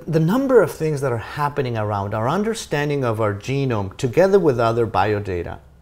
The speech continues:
and how to actually offer a product or a service to people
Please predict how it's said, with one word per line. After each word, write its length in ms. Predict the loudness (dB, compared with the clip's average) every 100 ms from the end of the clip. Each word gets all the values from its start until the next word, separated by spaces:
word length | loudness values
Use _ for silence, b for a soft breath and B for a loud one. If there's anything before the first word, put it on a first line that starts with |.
| -12 -6
and 160 | -4
how 380 | -4 0 2 2
to 260 | 2 -2 0
actually 560 | 0 0 0 0 0 -2 2
offer 380 | 4 4 2 0
a 60 | 0
product 680 | -2 2 4 4 0 -6 -8
or 180 | 0 0
a 60 |
service 580 | 0 4 6 6 6 -2
to 100 | -4
people 560 | -8 -4 -4 -2 -6 -8